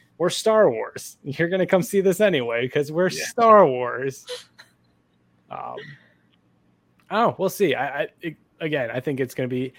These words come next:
Speaker 1: it's gonna be interesting just because of <sighs> people, the people who are gonna be, like, super crazy about this show.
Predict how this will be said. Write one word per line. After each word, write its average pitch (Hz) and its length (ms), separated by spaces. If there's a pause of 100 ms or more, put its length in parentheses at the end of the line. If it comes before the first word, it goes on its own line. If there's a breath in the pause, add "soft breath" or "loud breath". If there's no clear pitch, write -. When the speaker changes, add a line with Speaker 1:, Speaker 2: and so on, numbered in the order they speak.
(160 loud breath)
Speaker 1:
it's 180 120
gonna 262 100
be 208 120
interesting 117 460
just 117 160
because 117 380
of 113 200 (840)
<sighs> - 320
people, 131 500 (200)
the 165 80
people 180 240
who 151 100
are 131 60
gonna 123 160
be, 120 120
like, 113 160
super 131 440
crazy 117 420
about 131 240
this 147 120
show. 165 360